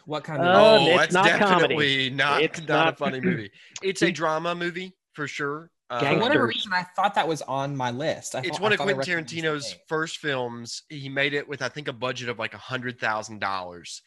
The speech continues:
Speaker 2: Yeah.
Speaker 3: It all takes place in the, in one warehouse. The entire movie does. Oh, well, there's a few scenes before they get to the warehouse, but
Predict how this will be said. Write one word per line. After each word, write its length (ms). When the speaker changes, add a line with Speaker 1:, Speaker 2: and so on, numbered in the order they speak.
Speaker 2:
Yeah. 200
Speaker 3:
It 160
all 260
takes 320
place 480
in 160
the, 120
in 220
one 420
warehouse. 720
The 120
entire 440
movie 280
does. 460
Oh, 220
well, 540
there's 180
a 100
few 160
scenes 280
before 300
they 140
get 140
to 60
the 60
warehouse, 420
but 140